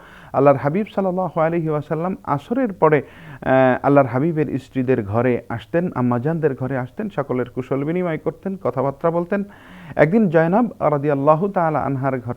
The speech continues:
থেকে একটু, আহ, লেটে বের হয়েছেন, সেখান থেকে আসার, আহ, একটু সময়ক্ষেপণ হয়েছে, ফলশ্রুতিতে আম্মাজান আয়েশা বিনতে আবু বকর রাদিয়াল্লাহু তাআলা আনহা এবং আরও একজন আম্মাজান দুজনে মিলে পরিকল্পনা করলেন, আমরা নবী আলাইহি সালাতু ওয়াসালাম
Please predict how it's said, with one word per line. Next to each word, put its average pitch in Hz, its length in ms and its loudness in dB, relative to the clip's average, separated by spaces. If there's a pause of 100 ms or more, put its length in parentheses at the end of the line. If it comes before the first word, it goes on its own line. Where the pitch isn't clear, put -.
থেকে 131 220 -4
একটু, 120 220 -6
আহ, 120 720 -4
লেটে 131 380 2
বের 160 200 4
হয়েছেন, 170 480 0
সেখান 135 360 -6
থেকে 139 340 -6 (140)
আসার, 127 380 -2
আহ, 117 640 -10
একটু 151 200 -2
সময়ক্ষেপণ 165 680 0
হয়েছে, 208 300 -6
ফলশ্রুতিতে 160 880 0 (440)
আম্মাজান 143 480 4 (120)
আয়েশা 139 400 0
বিনতে 180 340 -2
আবু 135 200 -2
বকর 175 340 0
রাদিয়াল্লাহু 135 580 -2
তাআলা 123 300 -2
আনহা 120 300 0 (380)
এবং 170 440 6
আরও 156 160 2
একজন 151 400 0
আম্মাজান 131 520 -2
দুজনে 180 320 -2
মিলে 156 200 -4
পরিকল্পনা 131 600 -6
করলেন, 131 340 -4
আমরা 127 300 -2
নবী 123 240 -2
আলাইহি 131 300 -2
সালাতু 127 400 -6
ওয়াসালাম 120 400 -6